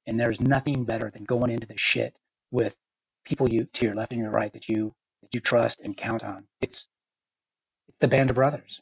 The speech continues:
right? And that is a, that's real, and it sustains you forever. When this is over, you will remember those, and you will remember this will be the highlight of your life.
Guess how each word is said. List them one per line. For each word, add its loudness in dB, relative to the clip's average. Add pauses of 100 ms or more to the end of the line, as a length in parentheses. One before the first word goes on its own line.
right? -6
And -6
that 0
is -2
a, -4 (140)
that's -8
real, 2 (220)
and -10
it -10
sustains 0
you -16 (1040)
forever. 8 (920)
When 6
this 8
is 6
over, 6 (180)
you 2
will 4
remember 4
those, -10
and 6
you 6
will 4
remember 4 (840)
this 4
will 6
be 2
the -2
highlight 2
of -2
your -2
life. -6